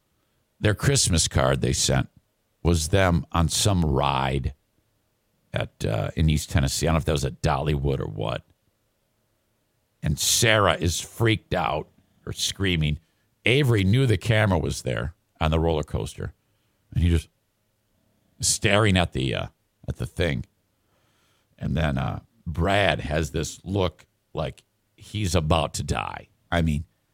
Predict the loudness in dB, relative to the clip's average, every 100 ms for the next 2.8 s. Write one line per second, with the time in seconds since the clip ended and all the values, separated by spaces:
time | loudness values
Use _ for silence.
0 | _ _ _ _ 0 0 0 -2 0 2
1 | 4 2 0 -4 -2 2 2 2 2 0
2 | -2 -14 -20 -2 2 2 2 -4